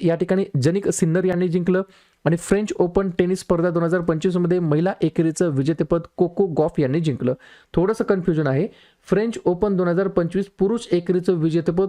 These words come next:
कोणी जिंकलं याच्यामध्ये थोडंसं कन्फ्युजन होत आहे. करेक्ट उत्तर जर या ठिकाणी माहीत असेल तर कमेंट करून सांगा, माझ्याकडून टायपिंग मिस्टेक थोडीशी होऊ शकते. ठीक आहे, नॉर्वे बुद्धिबळ दोन हजार पंचवीस मॅग्नस कार्लसन यांनी जिंकलेलं आहे.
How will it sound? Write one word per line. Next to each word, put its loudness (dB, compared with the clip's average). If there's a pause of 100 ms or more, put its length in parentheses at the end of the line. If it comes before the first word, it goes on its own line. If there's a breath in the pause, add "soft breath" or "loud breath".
(120)
कोणी 0
जिंकलं 0
याच्यामध्ये 0
थोडंसं -2
कन्फ्युजन 0
होत 0
आहे. 0 (420 loud breath)
करेक्ट 0
उत्तर 0
जर 0
या 0
ठिकाणी 0
माहीत 0
असेल 0
तर 0
कमेंट 0
करून 0
सांगा, -2 (100)
माझ्याकडून 0
टायपिंग 0
मिस्टेक -2
थोडीशी 0
होऊ 2
शकते. 0 (340 soft breath)
ठीक 0
आहे, -2 (320 loud breath)
नॉर्वे 0
बुद्धिबळ 0
दोन 0
हजार 0
पंचवीस -2
मॅग्नस 0
कार्लसन 0
यांनी 0
जिंकलेलं 0
आहे. -2